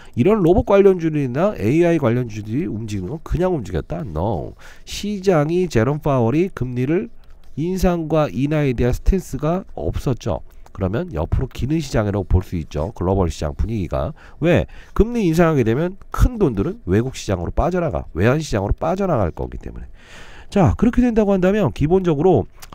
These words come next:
어, 구글이나 에이아이, 이제 알파벳, 알파벳,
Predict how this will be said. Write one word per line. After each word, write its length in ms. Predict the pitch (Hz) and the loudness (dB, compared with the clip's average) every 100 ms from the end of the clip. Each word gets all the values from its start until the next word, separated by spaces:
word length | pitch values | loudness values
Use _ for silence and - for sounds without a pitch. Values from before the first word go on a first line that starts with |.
| - | -2
어, 600 | 127 139 135 127 123 117 - | 2 4 4 4 6 4 2
구글이나 960 | 120 147 196 190 131 87 110 196 247 269 - - - - - | -2 -2 0 2 2 2 2 0 -2 -8 -16 -16 -18 -14 -2
에이아이, 600 | 110 117 85 80 135 233 - - - - - - - - - - 64 | 2 4 4 2 -2 -4 -12 -18 -20 -20 -18 -16 -16 -16 -14 -14 -6
이제 260 | 73 73 60 - - | -4 0 2 0 -2
알파벳, 500 | 85 95 160 135 - - - - - - | -4 4 6 6 2 0 -16 -16 -16 -4
알파벳, 580 | 110 175 196 147 151 | 4 6 8 6 2